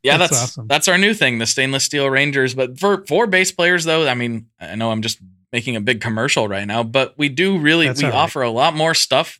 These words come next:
Speaker 1: that is just not widely available. Bass six players should definitely check out what we have.
Speaker 2: Okay, all right.
Speaker 1: Uh, because we've got,
Speaker 2: Okay.
Speaker 1: we've got l-,
Speaker 2: Cool.
Speaker 1: links in there that can, that can really help you out a lot,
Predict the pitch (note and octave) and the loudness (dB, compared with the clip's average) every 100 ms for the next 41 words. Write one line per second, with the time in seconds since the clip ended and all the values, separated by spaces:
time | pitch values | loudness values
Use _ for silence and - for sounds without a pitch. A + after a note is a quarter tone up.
0 | _ C3 - _ - B2+ - D#3 A#2+ A#2+ | _ -8 -8 _ -6 -2 0 -2 -2 0
1 | C#3 E3 A#2+ B2 C3+ B2 A#2+ B2+ D3 A#2 | 2 2 0 -2 0 0 2 0 -2 -4
2 | G2 C#3 C#3+ - D#3+ - - A2 A2 - | 0 0 2 2 0 -2 -4 -2 -2 -4
3 | G#2+ - A2+ A#2+ A#2 A#2 A2+ A#2 G#2+ A2 | -4 -2 -2 -4 -6 -4 -2 -2 -2 -4
4 | A2 A2+ A2+ C3 G#3+ A#3 C#3+ C#3 F#3+ F3+ | -4 0 0 0 -4 -4 -2 0 0 0
5 | C#3 F#2 G2+ A#2+ A#2 A#2+ C#3 D3 C#3+ C#3 | -2 -4 -6 -6 -4 0 0 0 -2 0
6 | B2+ C3 A#2+ A#2+ F3 C3+ A#2+ C#3+ C#3+ - | 2 2 0 -4 -2 -2 0 2 2 0
7 | D3+ C#3 C#3+ C#3 C3 B2+ A#2+ A#2 _ _ | 0 2 2 2 -2 -2 -4 -8 _ _
8 | _ _ A#2+ A#2 A2 A2 A#2 B2 A2+ B2 | _ _ -6 -4 -4 0 2 2 2 -4
9 | - G#2+ A2 G#2+ G#2 F2+ G#2+ B2 - | -4 0 0 -2 -4 0 0 0 -4